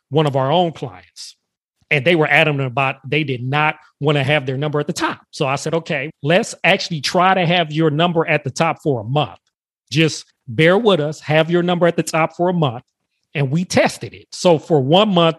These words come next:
we didn't have the number. We had everything she wanted to have, the imagery and all. Then the next month, we had the number. Her phone call volume jumped by two hundred percent. It jumped by two hundred percent just by having a number at the top. Because you have to remember, you have, for the end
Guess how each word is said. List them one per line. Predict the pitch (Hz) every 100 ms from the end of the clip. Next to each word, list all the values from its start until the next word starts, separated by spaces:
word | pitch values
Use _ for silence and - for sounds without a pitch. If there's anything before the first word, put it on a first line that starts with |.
| _
we | 143
didn't | 147 165 165
have | 156 160
the |
number. | 156 151 143
We | 139 139
had | 151 143 131 - - 180
everything | 156 160 156
she | -
wanted | 156 147
to | 135
have, | 139 139
the | 131
imagery | 147 143 123 131 139 139 - - _ -
and | 143
all. | 139 135
Then | 147 139
the |
next | 139 175 208 -
month, | 156 139 139
we | 139
had | 135 135
the | 120
number. | 123 147 107 95 _ _ _ _
Her | - 175
phone | - _ 185 190 220 233
call | - 190 170
volume | 113 151 175 190 139 131 123 - _ 113
jumped | 107 180 160
by | 147 131 -
two | - 202
hundred | 170 160 147
percent. | 135 - - _ _ _ _ _ _ _ _
It | 151
jumped | 104 190 160
by | 139
two | - 185
hundred | 180 160
percent | 127 - 107
just | 110 196
by | - 190
having | 180 170
a | 160
number | 180 180
at | 165
the | -
top. | 190 127 - _ _ _
Because | - 165 175 151
you | 220
have | 185
to | 156
remember, | 147 175 131
you | 117 185 208
have, | -
for | 165
the | 135 147
end | 190 226